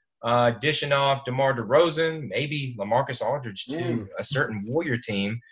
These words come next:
Speaker 2: Mm.
Speaker 1: Um, but they've been drafting really
Speaker 2: Wow.
Speaker 1: well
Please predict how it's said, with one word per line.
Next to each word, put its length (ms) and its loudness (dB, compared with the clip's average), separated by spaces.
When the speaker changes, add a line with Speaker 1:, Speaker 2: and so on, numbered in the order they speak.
Speaker 2:
Mm. 260 -4
Speaker 1:
Um, 500 6
but 400 10
they've 220 4
been 140 6
drafting 340 4
really 180 10
Speaker 2:
Wow. 60 0
Speaker 1:
well 420 6